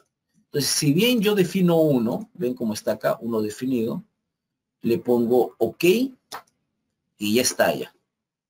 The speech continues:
Ahora, en teoría todos tienen diafragma, entonces me voy a dar clic derecho acá, al punto, clic derecho, y dice diafragma doce, porque este es el nivel doce.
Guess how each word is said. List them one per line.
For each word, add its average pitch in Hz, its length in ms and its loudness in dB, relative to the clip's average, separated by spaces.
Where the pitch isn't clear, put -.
Ahora, 135 340 4
en 135 140 -2
teoría 160 380 4
todos 165 320 4
tienen 151 280 2
diafragma, 113 460 2
entonces 110 240 -6
me 110 100 0
voy 139 140 2
a 156 80 6
dar 156 160 4
clic 156 160 -4
derecho 151 340 -2
acá, 190 280 -2
al 110 180 -8
punto, 156 480 -6
clic 135 140 -6
derecho, 165 460 -4
y 127 120 0
dice 139 320 2
diafragma 151 600 2
doce, 151 460 0
porque 120 240 -8
este 113 120 -6
es 127 120 -6
el 110 80 0
nivel 107 360 -4
doce. 135 500 -2